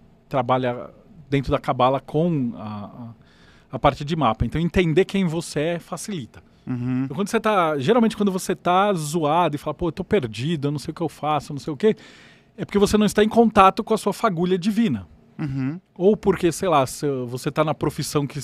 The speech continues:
Speaker 1: porque seu, seus pais mandaram. Terapia ajuda pra caramba. Você saber quem você é, você se conhecer, você se entender.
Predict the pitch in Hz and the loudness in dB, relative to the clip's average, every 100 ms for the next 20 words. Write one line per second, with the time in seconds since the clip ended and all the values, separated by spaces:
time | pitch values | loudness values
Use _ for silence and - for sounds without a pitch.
0 | - - 151 - 143 - - 135 - - | -12 -10 -10 -6 -6 -8 -8 -8 -8 -2
1 | 127 127 - - - 123 110 107 120 123 | -2 -2 -6 -14 -8 -6 -4 -4 -4 -4
2 | 104 98 - - - - _ 117 123 - | -6 -14 -20 -20 -20 -20 _ -10 -2 4
3 | 233 - - 208 135 156 143 143 - 113 | 6 4 2 0 2 -2 -6 -10 -10 -12
4 | 104 92 - - - _ _ - _ - | -12 -16 -20 -20 -20 _ _ -20 _ -14
5 | 117 - 160 156 143 - 151 143 127 131 | -8 -6 -4 -2 -2 -2 -4 -4 -4 -4
6 | 120 117 117 147 - 156 139 - 139 131 | -4 -6 -12 -12 -6 -4 -4 -4 -4 -4
7 | 139 131 160 170 - 170 139 139 185 | -6 -8 -6 -4 -2 -2 0 2 2